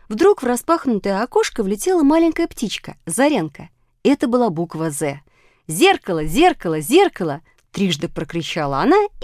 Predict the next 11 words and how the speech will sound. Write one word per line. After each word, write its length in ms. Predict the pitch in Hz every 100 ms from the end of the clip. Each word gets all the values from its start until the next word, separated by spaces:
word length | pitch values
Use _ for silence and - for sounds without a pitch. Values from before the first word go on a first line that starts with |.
| 494
и 40 | 392
выпорхнула 760 | 147 208 - 359 - 165 151
в 60 | 143
окно. 420 | 139 - 151 135 - _ _ _ _ _ _ _ _ _ _ _ _ -
«Постой, 640 | 208 - - 254 160 147
объясни!» 680 | 185 208 247 320 - 254 160 - 156
закричала 560 | 147 - 180 - 165
ей 160 | 160 160
вслед 260 | - 170
буква 340 | 147 160 165 160
«Э». 160 | 156